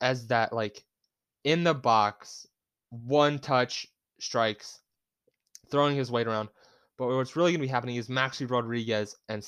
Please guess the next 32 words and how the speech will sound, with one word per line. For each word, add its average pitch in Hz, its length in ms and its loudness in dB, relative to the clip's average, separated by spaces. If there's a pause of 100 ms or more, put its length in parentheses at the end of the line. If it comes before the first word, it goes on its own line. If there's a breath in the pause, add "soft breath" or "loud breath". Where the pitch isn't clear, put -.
Gage 120 180 0
Simonson 123 480 -2
behind 117 540 -2 (360 soft breath)
are 113 120 -2
gonna 117 160 -2
be 110 260 -6 (140)
the 117 80 -6
distributors, 113 720 -4
the 104 80 -12
finishers, 110 500 -4
doing 135 340 2 (100)
all 120 240 4
of 113 160 -4
that 107 180 2
hard 113 360 -2
creative 113 480 -4
work 104 360 -4
and 120 120 -4
also 113 300 -2
finishing 110 420 -6
off 101 160 -2
chances. 104 600 -8 (720 soft breath)
So - 160 -4
I 139 100 6
think 151 300 0
Maxi 131 400 2
Rodriguez 120 480 2
is 117 140 -4
probably 127 420 4
that 107 360 0
top 120 400 2 (320)
offensive 113 760 -2